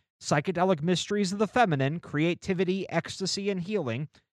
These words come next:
D M T Dialogues, Encounters with the Spirit Molecule, which is the precursor to this book, as it covers a previous gathering held in twenty fifteen.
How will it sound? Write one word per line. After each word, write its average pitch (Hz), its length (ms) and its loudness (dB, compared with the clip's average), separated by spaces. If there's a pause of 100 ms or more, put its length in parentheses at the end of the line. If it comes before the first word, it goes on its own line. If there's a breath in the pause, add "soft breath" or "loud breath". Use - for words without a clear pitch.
(340)
D 196 260 4
M 247 120 2
T 247 240 -2
Dialogues, 147 680 6
Encounters 175 640 2
with 185 100 -6
the 196 100 -6
Spirit 214 380 2
Molecule, 127 640 0
which - 460 2
is 175 280 2
the 160 120 0
precursor 196 720 0
to 165 120 -2
this 175 240 0
book, 139 300 2 (280)
as 160 160 2
it 160 80 -4
covers 170 300 2
a 156 60 0
previous 196 520 2
gathering 143 440 4
held 139 260 2
in 131 100 -4
twenty 135 260 -2
fifteen. 180 600 -6